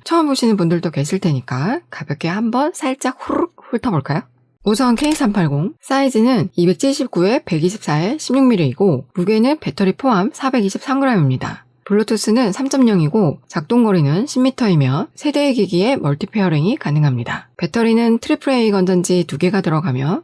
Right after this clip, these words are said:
이십사 개월이 가능하고 키캡은 원형 키캡이며 소음 상태는 저소음입니다. 오에스 변환이 자동으로 되며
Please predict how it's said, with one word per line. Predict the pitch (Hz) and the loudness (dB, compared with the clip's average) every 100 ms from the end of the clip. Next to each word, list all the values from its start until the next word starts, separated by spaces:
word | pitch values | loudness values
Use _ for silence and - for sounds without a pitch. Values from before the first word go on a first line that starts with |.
| - | -2
이십사 | 175 170 196 - 151 | -2 0 -2 -2 0
개월이 | 190 180 | 2 2
가능하고 | 170 143 156 135 165 196 123 - - | 0 0 2 0 0 0 -2 -8 -8
키캡은 | 269 - 285 294 269 | -6 -2 0 0 0
원형 | 160 175 214 | 2 2 2
키캡이며 | - - 175 151 131 156 294 - | -2 -2 0 2 2 0 -2 -4
소음 | 269 269 | 0 2
상태는 | 277 214 196 208 285 277 | 2 0 0 0 0 -2
저소음입니다. | 139 139 226 214 147 120 117 - - _ _ 160 | -4 -2 2 2 2 0 -4 -10 -16 _ _ 0
오에스 | 180 240 233 | 2 2 0
변환이 | 233 226 247 | 2 2 2
자동으로 | 220 151 185 180 180 | 0 0 2 2 2
되며 | 147 180 196 123 | 0 0 0 -2